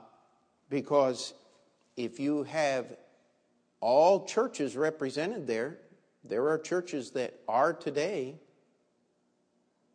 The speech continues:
that weren't a hundred years ago. There are churches that were five hundred years ago that aren't here today. In fact, I know churches in my lifetime that have started,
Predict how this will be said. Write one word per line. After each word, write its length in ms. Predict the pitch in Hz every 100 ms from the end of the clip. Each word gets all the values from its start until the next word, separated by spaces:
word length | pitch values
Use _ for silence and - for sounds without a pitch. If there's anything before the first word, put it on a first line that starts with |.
| _
that 220 | 123 -
weren't 460 | 113 180 214 - - _ _ _ _ 123
a 40 |
hundred 380 | 117 131 117 107
years 260 | 120 107
ago. 260 | 101 98 87 - - _ _ _ _ _ _ _
There 220 | 131 139
are 180 | 135 131
churches 580 | 131 175 180 - 131 -
that 200 | 131 117
were 500 | 117 196 262 135 85 - - _ _ _
five 300 | _ 143 139
hundred 340 | 139 143 127 113
years 260 | 143 226
ago 240 | 135 123 110
that 160 | 110
aren't 220 | 107 175 202
here 200 | 233 294
today. 440 | 233 113 - - - _ _ _ _ _ _
In 160 | - 127
fact, 300 | 131 147 139
I 160 | - 143
know 180 | 151
churches 460 | 156 165 175 175 147
in 160 | 185 185
my 200 | 196 226
lifetime 720 | 208 269 311 - 170 127 113
that 160 | 117 117
have 240 | 135 123
started, 640 | - - 214 226 135 -